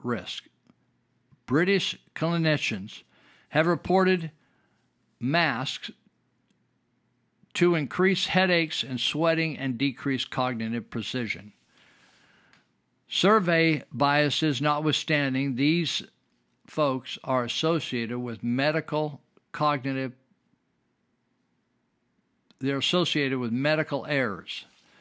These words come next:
By obscuring nonverbal communication, masks interfere with the, s-,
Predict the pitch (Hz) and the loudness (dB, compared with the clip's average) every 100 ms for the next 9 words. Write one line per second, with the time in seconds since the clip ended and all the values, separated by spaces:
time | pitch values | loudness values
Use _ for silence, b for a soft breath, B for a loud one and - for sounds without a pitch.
0 | b b b - 139 156 139 - 180 208 | b b b -2 2 2 0 0 4 6
1 | 208 175 165 170 160 131 165 165 156 151 | 4 4 4 2 2 4 4 4 2 -2
2 | - - 151 151 156 143 - 139 120 - | -6 -6 -2 0 0 -2 -2 -2 0 -2
3 | 131 135 143 160 170 - - 151 147 135 | -2 -2 0 2 0 -2 -6 -2 -2 -2
4 | - 156 156 139 120 113 - - | 0 0 0 -2 -4 -8 -6 -8